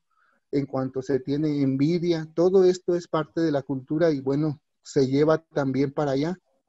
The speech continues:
Las bodas, los levantamientos, el día doce de diciembre, ¿no? Que también es algo,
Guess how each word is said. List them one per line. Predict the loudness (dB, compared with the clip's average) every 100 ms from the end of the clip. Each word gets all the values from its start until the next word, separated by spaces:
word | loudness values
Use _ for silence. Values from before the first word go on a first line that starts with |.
| _ _ -6
Las | -4 -4 -4
bodas, | 0 2 2 0 -2 -6 _ -12
los | -8 -8 -4
levantamientos, | -2 -2 -4 -4 -2 -2 -2 -4 -4 -4 -4 -10 _ _ _ _
el | -4 0
día | 2 2
doce | 0 0 -2
de | 0
diciembre, | -2 -4 -2 0 0 -2 -4
¿no? | -6 -8
Que | -10
también | -6 -4 -2 -2
es | -2
algo, | -4 -2 0 0 -2